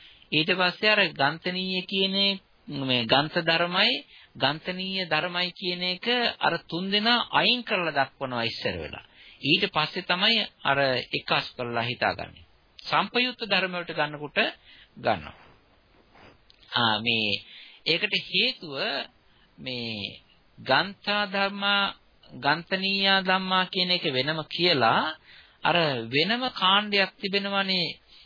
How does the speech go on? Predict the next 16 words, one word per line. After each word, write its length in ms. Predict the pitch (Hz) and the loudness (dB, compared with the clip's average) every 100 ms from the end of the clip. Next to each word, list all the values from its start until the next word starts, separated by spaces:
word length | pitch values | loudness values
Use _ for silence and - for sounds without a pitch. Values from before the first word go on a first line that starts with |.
| _ _ - 107 101 98 | _ _ -2 -2 -2 -6
ගන්ථා 640 | 101 120 156 190 - 196 196 - | 0 2 2 -2 -2 2 2 -2
චේව 360 | - 160 175 214 214 | -4 0 2 2 2
ධම්මා 480 | 208 208 208 202 196 | 2 2 0 0 2
ගන්තනීයාච, 840 | 196 202 - 214 214 214 208 - - - | 0 0 -4 -6 -2 2 0 0 -6 2
ආන්නේ 440 | 156 196 220 226 - | 4 6 4 0 -2
එතන 300 | 151 226 240 226 | 0 2 2 0
කියන 300 | 208 196 180 | 0 0 0
හින්දා 420 | 165 147 160 277 - _ - _ | -2 0 2 2 -4 _ -20 _
අර 160 | - 170 | 0 0
උඩට 380 | 160 160 170 175 | 0 -6 -8 -2
ගන්නෙ 320 | 156 151 175 | 0 0 0
නෑ. 220 | 180 139 123 | -2 -2 2
එහෙම 240 | 131 180 | 0 0
කවලම් 340 | - 143 143 135 | 2 2 2 0
කරගන්නේ 460 | 123 120 123 180 | -4 -2 -2 -2
නෑ. 140 | 104 | -6